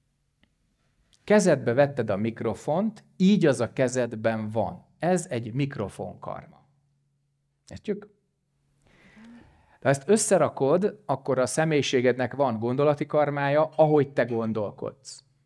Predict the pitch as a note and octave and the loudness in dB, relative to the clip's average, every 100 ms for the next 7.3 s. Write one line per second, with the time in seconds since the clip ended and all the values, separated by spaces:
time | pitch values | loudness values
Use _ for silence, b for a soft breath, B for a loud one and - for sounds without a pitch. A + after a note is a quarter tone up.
0 | _ _ _ _ _ _ _ _ - A#2 | _ _ _ _ _ _ _ _ -14 -2
1 | D3+ D3 C3 D3 C#3+ B2+ C3 A#2+ A#2 A#2 | 0 0 0 2 2 0 0 0 -4 -2
2 | A#2+ A#2 A#2 A#2 C3+ D#3+ C#3+ C#3+ C3+ C#3+ | -2 0 -2 -2 -2 -2 -2 -2 0 0
3 | D#3 C#3 C3 B2+ A#2+ A#2 A#2 A2+ A2+ G#2 | -2 -2 -4 -2 -4 -4 -6 -6 -6 -6
4 | C3+ C#3+ D#3+ E3+ G3+ B3+ D#3+ C3 A#2 A#2 | -4 -6 -2 0 2 0 2 2 2 0
5 | G#2+ G2+ G#2 C3+ F#3 C#3 B2 E3 C#3+ A2 | 0 -4 -2 0 0 -2 -2 -2 -2 -4
6 | G2+ - C3 - - A2 G2+ E2+ _ - | -4 -4 -4 -4 -4 -4 -6 -12 _ -12
7 | D#2+ C2+ | -12 -12